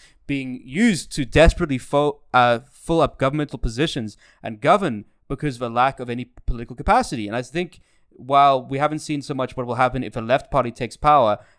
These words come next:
and if they lack the cadre capacity, what they will do about this, this is the right-wing phenomenon, and it leads to some, uh, at the very least, very bizarre political events.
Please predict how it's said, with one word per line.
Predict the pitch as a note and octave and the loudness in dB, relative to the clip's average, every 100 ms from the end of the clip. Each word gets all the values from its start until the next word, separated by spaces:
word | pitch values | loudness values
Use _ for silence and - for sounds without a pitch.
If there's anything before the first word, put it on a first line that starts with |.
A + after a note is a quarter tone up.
| - | -4
and | A#2+ A2+ | -2 -2
if | A2+ | -4
they | B2+ | 0
lack | B2 A#2 | 0 0
the | A#2 | -4
cadre | A2 C3 B2+ | -6 -4 -4
capacity, | A#2+ A#2+ A2+ A2+ A2+ | -6 -2 -2 -2 -6
what | A2+ | -6
they | - | 0
will | G3 E3 | 0 0
do | A2+ | -4
about | G2+ G#2 G#2+ | -6 -6 -6
this, | A#2+ - - _ _ | -10 -16 -20 _ _
this | D3+ D3+ | -10 -10
is | D3+ | -8
the | C#3 A#2+ | -8 0
right-wing | D3+ E3 C#3+ | 0 0 -4
phenomenon, | A#2 A#2 G#2+ A2 A2 B2 | -6 -6 -6 -6 -6 -6
and | G2+ A#2+ A#2+ | -2 -2 -2
it | A#2+ - - - _ - - | -4 -8 -20 -20 _ -20 -12
leads | A2+ C#3+ D3 - | -2 -2 -2 -8
to | - C3 A#2+ G#2+ - _ | -6 -6 -4 -8 -12 _
some, | - C3 A2 G2+ - _ _ | -10 -8 -8 -10 -14 _ _
uh, | - G#2 | -8 -4
at | G#2+ - | -2 -4
the | B2 | 0
very | D3+ C#3+ | 2 2
least, | C3 A#2+ | 0 0
very | B2 A#2 | 0 0
bizarre | A#2 G#2+ A#2 A#2+ A2 | -2 2 4 4 4
political | F#2+ A#2+ A2 A2+ | 2 0 0 -6
events. | G#2 A#2+ G2+ - - | -2 -2 -2 -2 -2